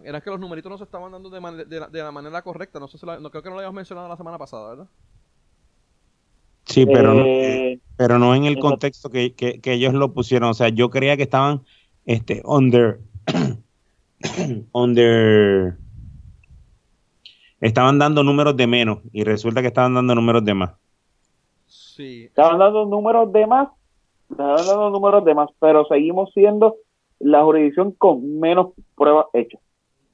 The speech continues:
Speaker 2: Ujú.
Speaker 3: So, o sea,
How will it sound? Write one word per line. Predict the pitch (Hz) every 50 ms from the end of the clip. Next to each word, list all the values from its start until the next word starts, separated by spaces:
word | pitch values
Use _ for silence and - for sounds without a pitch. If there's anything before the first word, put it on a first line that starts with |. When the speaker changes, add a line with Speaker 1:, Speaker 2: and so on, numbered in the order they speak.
| _ _ _ _ _ _ _ _ _ _ _ _ _ _ _ _ _ _ _
Speaker 2:
Ujú. | - 139 139 127 135 143 202 311 - -
Speaker 3:
So, | 156 156 147 139
o | - - - _ _ _ _ _ _ _ _ _ _ _ _ _ _ _ _ _ _ _ _
sea, | - 156 139 127